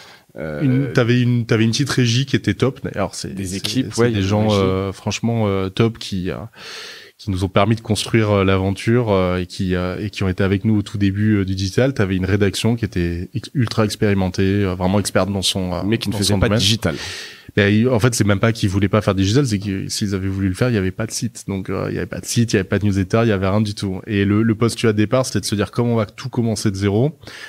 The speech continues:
Speaker 2: À un moment, faut qu'on ait un truc qu'on maîtrise. Et ce qu'on va maîtriser, c'est, euh, un canal qui fait vintage, euh, à mort quand on parle aujourd'hui, qui est le canal de newsletter. Et en gros, on s'est dit, si, euh,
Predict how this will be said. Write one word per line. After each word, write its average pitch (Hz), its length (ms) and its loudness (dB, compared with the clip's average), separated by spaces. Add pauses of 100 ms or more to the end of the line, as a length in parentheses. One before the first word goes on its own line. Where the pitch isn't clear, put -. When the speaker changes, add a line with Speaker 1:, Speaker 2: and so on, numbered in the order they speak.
(120)
Speaker 2:
À 98 140 0
un - 20 2
moment, 113 280 2
faut 104 140 -4
qu'on 95 180 -2
ait 92 40 2
un 90 60 0
truc - 220 -6
qu'on 107 140 -2
maîtrise. 101 560 2 (120)
Et 98 60 -4
ce - 100 -4
qu'on 107 140 -4
va 101 80 2
maîtriser, 101 500 0
c'est, 104 280 2
euh, 95 120 2 (500)
un 98 140 0
canal 107 440 2
qui - 160 -8
fait - 180 -6
vintage, 107 640 2
euh, 90 260 -2
à 90 80 -2
mort 104 300 0
quand 85 200 -8
on 82 60 -10
parle 95 320 -6
aujourd'hui, 95 400 -2
qui 113 100 -8
est 90 40 0
le 87 40 -4
canal 90 280 0
de 85 80 0
newsletter. 98 560 0 (800)
Et 110 100 4
en 95 100 2
gros, 101 200 2
on 120 60 4
s'est 107 160 0
dit, 98 120 2
si, 131 360 2
euh, 101 180 2